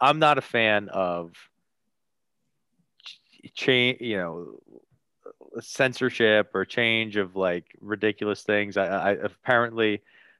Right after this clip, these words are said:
there's also issues with Pepe Le Pew I was reading about. But long story short, I don't think this is a,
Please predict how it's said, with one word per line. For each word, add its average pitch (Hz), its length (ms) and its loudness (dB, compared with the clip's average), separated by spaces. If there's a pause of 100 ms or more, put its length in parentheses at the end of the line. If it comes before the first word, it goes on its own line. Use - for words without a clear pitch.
there's 117 200 2
also 113 380 4
issues - 800 -6
with 98 160 -10
Pepe 107 240 -4
Le 95 60 -6
Pew 101 500 -2 (540)
I 101 120 2
was 101 160 -4
reading 101 240 -2
about. 98 280 2 (240)
But 127 300 2
long 202 240 4
story 135 300 4
short, 98 400 0 (1600)
I 143 160 6
don't 135 260 2
think 110 300 2 (680)
this 110 360 -2
is 98 180 0
a, 98 80 -4